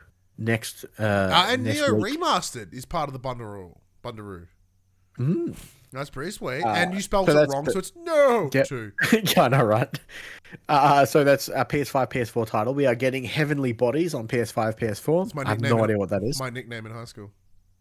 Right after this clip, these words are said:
Speaker 1: And we have the Lego Harry Potter collection from P S four.
Speaker 2: That third one's fucking weird, but I guess
Speaker 1: Apparently it's like, it's, it goes on sale for, like, four bucks.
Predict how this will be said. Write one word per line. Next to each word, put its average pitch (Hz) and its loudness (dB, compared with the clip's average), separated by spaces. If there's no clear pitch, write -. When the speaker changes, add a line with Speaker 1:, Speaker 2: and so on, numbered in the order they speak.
Speaker 1:
And 135 2
we 143 4
have 120 2
the 131 4
Lego 127 6
Harry 117 2
Potter 113 -2
collection 98 -4
from - -14
P 104 -6
S - -10
four. - -18
Speaker 2:
That 175 -4
third 175 0
one's 139 -4
fucking 110 -10
weird, 98 -12
but 135 -6
I 135 -6
guess 131 -6
Speaker 1:
Apparently 151 0
it's 135 -6
like, 117 -2
it's, 127 -2
it 127 -2
goes 135 4
on 160 0
sale 98 2
for, - -2
like, 104 -2
four - -6
bucks. - -6